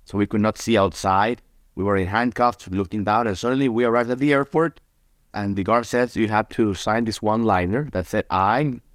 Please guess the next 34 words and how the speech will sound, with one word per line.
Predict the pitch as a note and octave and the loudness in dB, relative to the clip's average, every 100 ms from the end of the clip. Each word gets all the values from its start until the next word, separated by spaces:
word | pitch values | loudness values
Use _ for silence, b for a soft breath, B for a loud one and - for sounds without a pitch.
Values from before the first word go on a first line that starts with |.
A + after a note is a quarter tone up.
| - _ - - | -20 _ -20 -10
in | F#2+ | -6
this | G2+ | -6
case, | - A2 - | -2 -2 -2
Felix | A2+ G#2+ G2 G2 | -2 0 0 0
Maradiaga, | F#2 F2+ E2+ F#2+ F#2 G#2 C#3+ B2+ | 2 0 2 2 4 2 0 0
voluntarily | G#2 G2 F2+ G2+ G2+ G#2 G2+ E2+ | 0 0 0 0 2 2 0 -2
leave | F2+ G2 | -2 -2
the | G2 F#2 | -2 -2
country | G2 G2+ A2 | -2 -2 -2
to | F#2+ G2 | -2 -2
the | F#2+ | 0
United | F#2 F#2+ | 0 -2
States." | - A#2 D3 - _ _ _ _ _ - | 0 0 0 -4 _ _ _ _ _ -10
And | A2 G#2+ | -6 -2
we | D3 | 0
walked | C#3+ D#3+ E3+ - | 2 2 0 -2
to | C3 | -2
the | A#2 A2+ | 0 -2
tarmac | C3+ D3 D3 | -2 -2 0
of | C3+ | -2
the | A#2+ | 0
airport, | D#3 G3 A#2+ A#2+ | 0 2 0 0
and | A2 A2 | -2 0
there | C3 C#3+ | 0 0
is | C#3 - - _ _ _ - | -2 -10 -20 _ _ _ -6
this | A#2 B2 - - _ _ _ _ _ _ | -2 -2 -4 -14 _ _ _ _ _ _
team | - C3+ F#3 D#3 A2 - | -2 2 2 2 0 -2
of | G#2 G2+ | -2 0
American | G2 G#2 A#2 - G#2+ F2+ | 2 2 2 0 -2 0
diplomats | A2+ C3 B2+ B2+ | 0 0 0 -2
from | - G#2 | -4 -4
the | |
State | - A2 A2 | -4 -2 -2
Department, | G#2+ A2+ A#2+ C3 | 0 0 0 0